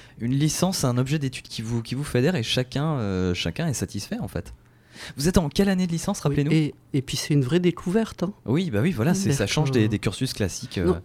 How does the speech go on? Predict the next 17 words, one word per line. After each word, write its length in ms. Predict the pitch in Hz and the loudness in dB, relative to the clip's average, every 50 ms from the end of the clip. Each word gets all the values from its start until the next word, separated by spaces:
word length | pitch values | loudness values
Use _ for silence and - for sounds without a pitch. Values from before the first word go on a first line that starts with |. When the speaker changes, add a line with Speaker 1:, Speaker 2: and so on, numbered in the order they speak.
| - - | -8 -6
Speaker 2:
oui, 260 | 139 147 190 190 160 139 | -2 2 2 2 2 2
mais 140 | 143 151 - - | 0 -2 0 0
au-delà 320 | 151 156 160 175 175 170 170 | 0 2 4 4 4 4 2
de 80 | - | 0
ça, 300 | - - - 233 277 320 - - _ - - - - - - _ | -2 -4 -2 -2 -2 -2 -6 -12 _ -20 -20 -20 -20 -20 -20 _
c'est 240 | - - - - 165 | -14 -8 -6 -6 -6
presque, 480 | - - - 214 214 214 - - - - | -4 -2 -2 -2 -2 -2 -4 -6 -2 -2
euh, 920 | 170 156 156 151 147 147 147 147 143 143 143 139 139 135 139 135 135 131 120 | 0 0 0 0 0 -2 -2 -2 -2 -2 -2 -2 -2 -2 -2 -4 -4 -4 -4
en 100 | - 143 | -6 -6
tout 140 | - - 156 | -6 -8 -4
cas, 280 | - 175 160 156 101 131 | -2 0 0 0 -2 -2
moi 240 | 151 170 190 214 | -2 0 0 -2
je 100 | 190 - | -2 -6
trouve 320 | 180 - - - 214 208 - | -8 -12 -10 -8 -6 -8 -6
que 120 | - - 156 | -4 -6 -6
ça 240 | - - 160 151 | -4 -2 -2 0
m'a 260 | 147 156 151 147 139 | 0 0 0 0 0